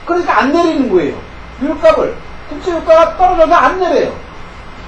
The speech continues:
이런 실정이라. 그러니까 모두가 보면은 통치자금 만든다고 뭐 한다, 뭐 한다.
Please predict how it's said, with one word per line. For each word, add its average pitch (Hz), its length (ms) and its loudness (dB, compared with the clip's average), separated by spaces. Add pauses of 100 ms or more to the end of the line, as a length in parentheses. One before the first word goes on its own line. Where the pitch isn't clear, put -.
이런 381 220 2
실정이라. 262 500 2
그러니까 311 180 2
모두가 453 880 2
보면은 285 360 0 (240)
통치자금 269 520 -2
만든다고 214 640 0
뭐 214 260 2
한다, 208 240 0
뭐 202 220 2
한다. 202 320 0